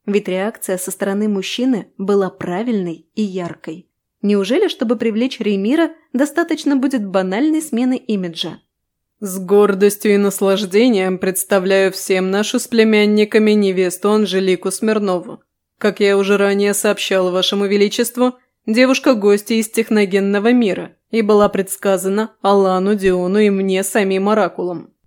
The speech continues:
важно произнес эльф, делая так любимую им театральную паузу. Позер. Присутствующие за столом снова заволновались, зароптали,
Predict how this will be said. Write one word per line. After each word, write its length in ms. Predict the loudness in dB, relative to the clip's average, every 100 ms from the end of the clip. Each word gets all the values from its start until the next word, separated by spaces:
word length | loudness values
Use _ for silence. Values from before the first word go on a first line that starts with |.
| -8
важно 380 | -4 -4 -6
произнес 520 | -6 -6 -6 -8 -8 -6
эльф, 260 | -6 -8 _ -6
делая 440 | 0 2 0 -2 _
так 220 | -6 -4 -2
любимую 640 | -4 -4 -2 0 0 -2
им 200 | -4 -4
театральную 640 | -4 -8 -6 -6 -6 -8
паузу. 600 | -8 -6 -6 -8 -12 -14 _ _ _
Позер. 480 | -10 -10 -10 -14 -16 _ _ _ _ -6
Присутствующие 960 | -4 -2 -6 -6 -2 0 0 -2 -2
за 140 | -2 -4
столом 400 | -4 -2 0 -2
снова 420 | -2 -2 0 -2
заволновались, 920 | -2 -2 -2 -2 -4 -8 -10 -16 -14 -8
зароптали, 760 | -4 -2 -4 -6 -6 -4 -6